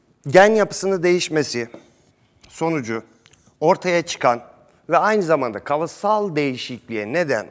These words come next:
olan bir olaydır. Arkadaşlar, mutasyonlar hatırlarsanız D N A'nın bir, e, nükleotitlerden meydana geldiğini ve nükleotitlerin karşılıklı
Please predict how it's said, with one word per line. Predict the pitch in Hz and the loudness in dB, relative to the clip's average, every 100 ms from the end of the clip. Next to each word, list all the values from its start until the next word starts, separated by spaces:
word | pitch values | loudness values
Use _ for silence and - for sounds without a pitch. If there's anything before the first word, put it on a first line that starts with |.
| - | -4
olan | 180 151 151 170 - - | 0 4 2 0 -6 -8
bir | 139 151 - - - | -4 -4 -6 -18 -6
olaydır. | 139 120 101 92 - _ - - - | 0 0 -2 -10 -16 _ -20 -20 -6
Arkadaşlar, | 190 220 208 - 110 - - - _ | -4 -2 -2 -2 -4 -6 -18 -20 _
mutasyonlar | 147 - 202 196 214 202 208 196 - - | -10 -2 0 0 -2 0 0 0 -4 -8
hatırlarsanız | 180 202 202 208 196 185 165 127 | -6 0 2 2 0 -4 -6 -2
D | 156 185 | 0 2
N | |
A'nın | 185 180 180 180 - _ _ _ _ _ _ _ _ | 0 0 -2 -4 -20 _ _ _ _ _ _ _ _
bir, | 147 170 - - | -4 -4 -4 -10
e, | 127 123 123 123 - _ | -4 -2 -2 -4 -8 _
nükleotitlerden | 139 143 160 160 - 151 156 165 | -12 -4 -2 -2 -4 0 0 0
meydana | 170 170 170 170 170 | -4 -2 -2 -2 -2
geldiğini | 170 170 165 165 165 - _ _ | -2 -2 -2 -4 -6 -10 _ _
ve | 127 135 | -6 -6
nükleotitlerin | 139 151 156 156 - 156 160 160 | -6 -2 -2 -4 -8 -4 -4 -4
karşılıklı | 147 139 - 143 143 160 175 | -2 -2 -4 -8 -6 -4 -4